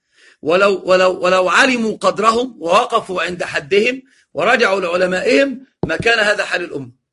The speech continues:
بحال من الأحوال، لكن هو حال الأمة هكذا سيكون بسبب أنهم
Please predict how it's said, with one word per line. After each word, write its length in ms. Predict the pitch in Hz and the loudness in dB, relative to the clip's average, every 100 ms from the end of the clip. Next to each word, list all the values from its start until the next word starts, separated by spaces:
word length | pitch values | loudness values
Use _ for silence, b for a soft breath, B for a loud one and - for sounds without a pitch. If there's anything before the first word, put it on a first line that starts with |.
| _ _ _ _ _ | _ _ _ _ _
بحال 280 | - - 277 | -10 -2 0
من 60 | 247 | 0
الأحوال، 400 | - 226 214 - _ _ _ _ - | -2 -2 -2 -6 _ _ _ _ -14
لكن 260 | 151 147 185 | -10 -6 -4
هو 160 | 226 | -2
حال 260 | 208 - 262 | -2 0 0
الأمة 440 | 226 277 302 302 - _ | 2 0 0 -4 -8 _
هكذا 580 | - 240 247 247 269 277 b b b | 0 0 2 2 2 0 b b b
سيكون 840 | - 190 208 - 294 320 311 B B - | 0 2 2 2 0 0 -2 B B -10
بسبب 460 | 151 254 254 240 | -2 2 2 2
أنهم 460 | - 175 220 214 | -2 -2 0 -2